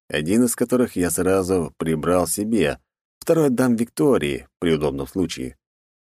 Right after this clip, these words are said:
Деньги деньгами, но защититься от шальной пули стоит дороже. Потом поищу что-то помощнее.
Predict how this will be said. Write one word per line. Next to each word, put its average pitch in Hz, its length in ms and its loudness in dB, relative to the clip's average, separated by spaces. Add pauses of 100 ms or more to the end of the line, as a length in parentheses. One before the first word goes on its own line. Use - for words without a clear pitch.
Деньги 151 460 2
деньгами, 127 760 4
но 80 360 0
защититься 85 640 -2
от 82 80 -2
шальной 85 360 0
пули 104 320 0
стоит 92 420 0
дороже. 82 540 0 (640)
Потом 196 300 2
поищу 117 460 0
что-то - 240 -10
помощнее. 85 680 -2